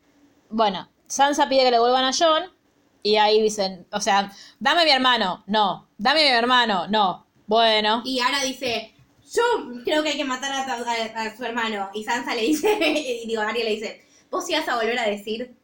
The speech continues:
Speaker 2: que vas a matar a mi hermano?". Y yo te corto la cabeza. Y es como tipo, "Está hablando en serio". <laughs>
Speaker 1: Claro, pero ¿a, a quién es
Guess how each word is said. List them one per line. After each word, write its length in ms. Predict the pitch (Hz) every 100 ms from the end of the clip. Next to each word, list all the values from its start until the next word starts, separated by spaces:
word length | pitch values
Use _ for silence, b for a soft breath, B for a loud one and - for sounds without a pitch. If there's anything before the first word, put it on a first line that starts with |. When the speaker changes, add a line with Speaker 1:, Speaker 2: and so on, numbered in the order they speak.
| _ _
Speaker 2:
que 140 | 339
vas 140 | 339 -
a 120 | 269
matar 180 | - 262
a 60 | 254
mi 80 |
hermano?". 520 | 220 262 370 370 311 - B
Y 140 | 311 240
yo 160 | 294
te 100 | 302
corto 240 | 285 302 302
la 120 | 240
cabeza. 340 | 240 240 208
Y 40 | 208
es 60 |
como 180 | 214 214
tipo, 300 | 196 170 156 _
"Está 140 | _ 202
hablando 340 | 202 196 202
en 120 | 190 -
serio". 300 | 180 185 302
<laughs> 480 | 381 587 508 359
Speaker 1:
Claro, 340 | - 240 226 190 B B
pero 140 | - 247
¿a, 60 |
a 120 | 240 226 294 294
quién 160 | 466
es 60 | 415